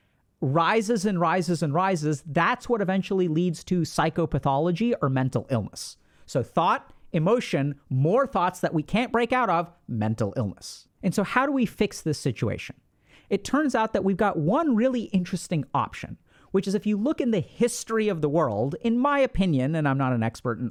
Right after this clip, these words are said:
all historical, you know, things everywhere, I think the yogis did a really fantastic job of figuring out how to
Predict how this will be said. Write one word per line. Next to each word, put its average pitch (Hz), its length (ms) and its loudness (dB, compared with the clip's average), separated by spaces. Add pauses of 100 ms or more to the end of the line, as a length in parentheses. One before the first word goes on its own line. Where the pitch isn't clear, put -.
all 113 240 0
historical, 101 640 -4 (240)
you 107 80 -4
know, 101 160 -6 (320)
things 104 280 -2
everywhere, 135 480 -4 (500)
I 220 120 2
think 277 180 0
the 220 80 0
yogis 180 520 2
did 165 120 -4
a 139 80 2
really 175 360 0
fantastic 165 840 -4
job 170 340 0
of 151 80 0
figuring 190 520 -2
out 147 220 -2
how 165 180 0
to 165 100 0